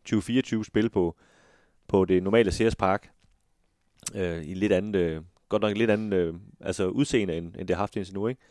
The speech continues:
Og så, øh, i hele femogtyve og foråret seksogtyve skal man spille ud på, på Vejlby Stadion,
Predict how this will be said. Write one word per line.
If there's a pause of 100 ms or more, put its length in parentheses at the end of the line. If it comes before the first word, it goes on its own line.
(640)
Og
så,
øh,
i
hele
femogtyve
og
foråret
seksogtyve
skal
man
spille
ud
på,
på
Vejlby
Stadion,